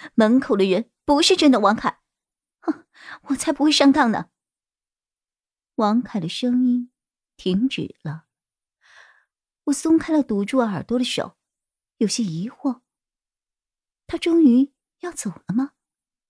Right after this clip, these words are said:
还是在想其他什么的办法引我上当？我暗暗发誓，不管再听到什么动静，我都不回应，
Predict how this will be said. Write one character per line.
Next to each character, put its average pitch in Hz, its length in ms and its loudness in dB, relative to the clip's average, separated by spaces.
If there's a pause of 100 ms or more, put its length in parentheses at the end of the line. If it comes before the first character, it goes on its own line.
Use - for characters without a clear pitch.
(180)
还 - 340 -8
是 330 140 0
在 330 140 2
想 240 200 0
其 226 260 -4
他 330 140 -6
什 254 120 -2
么 226 100 4
的 254 100 2
办 247 220 0
法 165 200 -2 (220)
引 294 180 6
我 285 80 2
上 277 240 0
当？ 302 280 0 (1700)
我 - 100 -2
暗 - 300 -6
暗 170 180 -6
发 202 260 -6
誓， - 300 -8 (540)
不 262 260 2
管 170 240 -2
再 196 180 -4
听 233 220 2
到 226 100 0
什 165 180 -4
么 175 120 -2
动 240 240 2
静， - 180 -6 (340)
我 214 100 4
都 359 360 2
不 320 140 -2
回 - 180 -2
应， 175 220 -2